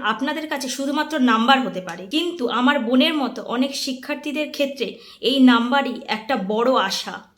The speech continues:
তারা এই আশা রেখেই পড়াশোনাটা করে। এই খাতা দেখা, যদি কম্পিউটার বেসড খাতা দেখা হতো, তাহলে এই রকম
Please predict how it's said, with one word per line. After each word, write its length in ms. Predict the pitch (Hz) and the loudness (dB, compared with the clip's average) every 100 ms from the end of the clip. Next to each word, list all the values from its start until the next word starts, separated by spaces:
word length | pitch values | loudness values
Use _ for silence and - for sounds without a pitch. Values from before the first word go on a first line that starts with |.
| _ _ _ | _ _ _
তারা 160 | 247 262 | -2 0
এই 160 | 277 285 | 0 0
আশা 280 | 226 220 277 | -2 -2 0
রেখেই 260 | 277 311 320 | 0 0 0
পড়াশোনাটা 480 | 247 254 254 277 277 | 2 0 0 0 -2
করে। 300 | 277 208 185 175 - _ _ | -2 -4 -4 -10 -18 _ _
এই 160 | 277 302 | -4 -2
খাতা 340 | - 254 269 277 | -2 -2 0 0
দেখা, 240 | 294 311 | -2 -4
যদি 260 | 254 269 277 | -2 -2 -2
কম্পিউটার 560 | 254 247 254 285 294 311 | -2 0 2 0 -2 -2
বেসড 280 | 247 285 - | -2 -4 -4
খাতা 220 | - 285 302 | -4 -2 -2
দেখা 220 | 302 311 | -2 -2
হতো, 220 | 311 370 453 - _ _ _ _ _ | -4 -8 -12 -16 _ _ _ _ _
তাহলে 260 | 233 240 277 | -4 -2 -2
এই 240 | 208 262 | 0 0
রকম 240 | 302 320 | 0 -2